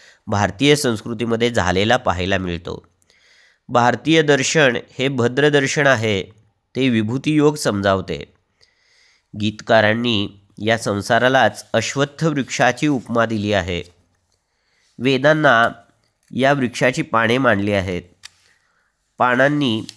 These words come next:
जसा वृक्ष शोभतो, तसे खरे वेदज्ञान संसाराला शोभविते. आंग्ल कवी शेक्सपियरही निसर्ग शिक्षणाचा महिमा गाताना म्हणतो,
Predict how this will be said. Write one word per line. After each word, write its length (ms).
जसा 280
वृक्ष 400
शोभतो, 680
तसे 280
खरे 300
वेदज्ञान 760
संसाराला 680
शोभविते. 760
आंग्ल 460
कवी 480
शेक्सपियरही 840
निसर्ग 460
शिक्षणाचा 580
महिमा 400
गाताना 580
म्हणतो, 760